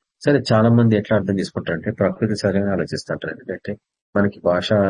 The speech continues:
వచ్చు కాబట్టి ఈ భాష, తెలుగు భాష, దాన్ని అర్థం చేసుకునే ప్రయత్నిస్తుంటాం. రక్త మాంసములు అంటే శారీరకం ఉండేవాళ్ళు అని చెప్తుంది కదా, కరెక్ట్ ఓ రీతిగా. కానీ మరీ విశేషమైన సత్యం ఏంటంటే రెండు రకాల గుంపులు అవి. ఆ,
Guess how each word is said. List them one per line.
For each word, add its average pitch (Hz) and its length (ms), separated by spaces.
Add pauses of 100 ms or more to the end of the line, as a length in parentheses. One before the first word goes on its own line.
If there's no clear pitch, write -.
(140)
వచ్చు 87 240
కాబట్టి 82 440
ఈ 87 280
భాష, 80 220 (460)
తెలుగు 87 320
భాష, 73 260 (540)
దాన్ని 117 160
అర్థం 101 240
చేసుకునే 104 280
ప్రయత్నిస్తుంటాం. 82 760 (420)
రక్త 95 260
మాంసములు 95 640
అంటే 107 240
శారీరకం 92 500
ఉండేవాళ్ళు 82 600
అని 82 100
చెప్తుంది - 400
కదా, 113 180 (500)
కరెక్ట్ 143 380
ఓ 80 80
రీతిగా. 78 440 (420)
కానీ 123 140
మరీ 117 380
విశేషమైన 107 580
సత్యం 98 360
ఏంటంటే 95 420 (540)
రెండు 107 220
రకాల 120 360
గుంపులు 87 400
అవి. 71 200 (400)
ఆ, - 120